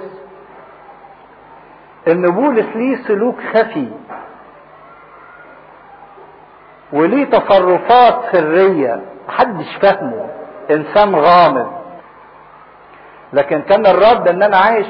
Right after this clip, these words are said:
في بساطة واخلاص. يعني هنا بيقول لهم ايه؟ انما في بساطة واخلاص الله لا في حكمة جسدية.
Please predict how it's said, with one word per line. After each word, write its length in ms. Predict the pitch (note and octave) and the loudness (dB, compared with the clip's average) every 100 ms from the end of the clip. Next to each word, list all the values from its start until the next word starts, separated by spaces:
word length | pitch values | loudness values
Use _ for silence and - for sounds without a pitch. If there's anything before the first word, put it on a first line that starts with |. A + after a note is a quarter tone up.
| - | -6
في 100 | F3+ | -2
بساطة 840 | E3 E3 A3+ A#3+ A#3 A#3 A3+ - - - - - - - - - - - | 0 2 4 4 4 4 2 0 -10 -14 -16 -20 -20 -20 -20 -20 -14 -4
واخلاص. 680 | E3 D#3+ - E3+ F3 C3+ - - - | -2 -2 -2 2 2 2 -4 -12 -10
يعني 260 | B2 A#2+ D3 | -8 -6 -2
هنا 120 | D#3+ | 0
بيقول 280 | D3 D3+ E3 | 0 0 2
لهم 240 | F3 D#3+ | 2 2
ايه؟ 240 | E3 D#3+ D3 - - - - - - - - - - - - - - - - _ _ - E3 | -2 -2 -4 -10 -20 -20 -20 -20 -20 -20 -20 -20 -20 -20 -20 -20 -20 -20 -20 _ _ -6 -2
انما 400 | D3+ E3+ A#3 A3 | 0 2 2 2
في 240 | F3+ A#3 G#3+ | 0 -2 0
بساطة 680 | E3+ E3 A#3 A#3+ F#3+ F3+ E3 | 2 2 4 4 4 4 4
واخلاص 720 | E3+ F3 - F#3 A#3+ G#3+ G3 | 2 0 0 4 4 4 2
الله 480 | F3 F#3+ G#3+ F#3+ E3+ | 2 4 4 4 2
لا 240 | F3+ A3 | 2 2
في 220 | G3+ F3+ | 0 -6
حكمة 640 | - A3 A3 G3 G3 G#3 - - - - - - - - | -2 -4 -4 -4 0 0 -2 -16 -20 -20 -20 -20 -20 -12
جسدية. 600 | C#3+ C#3 D3+ D3+ D#3+ A#2 | -8 -4 -4 -2 -4 -6